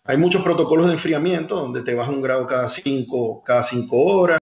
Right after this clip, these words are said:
pero lo más importante es cuando te, tú te vas a esa franja, tú dices, "¿Cuánto tiempo duré yo en menos uno?". Si yo no tengo esa estabilización en frío, todo lo demás, o sea, lo puedes dejar por detrás.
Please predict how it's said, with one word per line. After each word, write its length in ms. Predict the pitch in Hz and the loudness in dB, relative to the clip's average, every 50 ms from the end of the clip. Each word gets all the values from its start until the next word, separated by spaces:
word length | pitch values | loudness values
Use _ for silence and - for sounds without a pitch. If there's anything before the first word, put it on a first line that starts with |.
| _ _ _ _ _ _ _ _ _ - - - - - - - _ _ _ _ _ _ - - - _ _ _ | _ _ _ _ _ _ _ _ _ -12 -12 -12 -14 -18 -20 -20 _ _ _ _ _ _ -20 -20 -20 _ _ _
pero 240 | - 160 160 160 156 | 0 2 4 4 4
lo 120 | 156 151 | 6 4
más 200 | 156 165 175 190 | 4 2 0 0
importante 580 | 202 190 175 180 165 160 156 190 180 170 156 143 | 0 -2 -4 -6 -8 -6 -6 -4 -4 -4 -4 -6
es 40 | 127 | -6
cuando 240 | 135 135 139 139 - - _ _ - | -4 -4 -4 -4 -6 -10 _ _ -4
te, 80 | 165 147 147 151 147 - - | 0 0 0 0 -2 -6 -6
tú 140 | - 143 143 | -6 -4 0
te 120 | 156 165 | 0 0
vas 200 | 160 170 156 143 | 2 2 0 0
a 60 | 139 120 | -2 -4
esa 180 | 120 - - | -4 -4 -4
franja, 540 | - - - 151 135 127 131 135 - - _ - 123 | -4 -2 -2 -2 -2 -2 -6 -10 -14 -16 _ -16 -6
tú 140 | 135 131 | -2 0
dices, 400 | 135 143 131 120 - - - - _ | 2 2 0 0 -4 -10 -12 -6 _
"¿Cuánto 520 | 156 180 208 214 202 - - 175 160 160 | 0 0 2 0 0 -2 -4 -6 -8 -6
tiempo 440 | - 170 180 180 180 175 175 160 147 | -2 0 0 0 0 -2 -4 -6 -4
duré 380 | 131 127 131 139 143 143 135 - | -4 -2 0 0 0 0 -2 -4
yo 120 | 131 123 | -6 -6
en 100 | 123 123 | -4 -4
menos 260 | 120 120 117 107 95 107 | -6 -6 -8 -10 -12 -14
uno?". 240 | 101 92 92 - _ _ _ _ _ _ _ _ _ _ | -16 -16 -18 -20 _ _ _ _ _ _ _ _ _ _
Si 220 | - - 156 147 | -6 0 2 2
yo 80 | 160 180 | 4 2
no 140 | 202 196 180 | 2 0 0
tengo 200 | 202 196 202 190 | 0 2 2 2
esa 320 | - 175 151 139 113 - 123 | 2 2 0 0 0 -2 -6
estabilización 680 | - 139 127 131 123 120 110 117 113 - 147 160 185 | -6 -4 -4 -4 -4 -6 -6 -6 -6 -4 -4 -2 -2
en 120 | 185 165 160 | -2 -4 -2
frío, 420 | - 202 196 165 143 147 143 - - _ _ _ _ _ _ | -2 0 0 2 2 0 0 -4 -10 _ _ _ _ _ _
todo 220 | - 156 160 175 180 | 2 2 4 4 4
lo 140 | 180 175 | 4 4
demás, 420 | 170 165 160 160 196 220 214 208 - | 4 2 2 0 -2 -2 -4 -8 -14
o 300 | - - _ _ _ _ | -20 -20 _ _ _ _
sea, 180 | - 139 123 | -4 -2 -2
lo 200 | 120 117 110 110 | -2 -2 -4 -4
puedes 180 | 117 123 127 135 | -6 -6 -4 -4
dejar 300 | 135 135 131 139 120 - | -4 -4 -4 -4 -4 -4
por 140 | 135 123 120 | -6 -6 -6
detrás. 340 | 113 107 107 - - 175 | -6 -8 -8 -10 -12 -12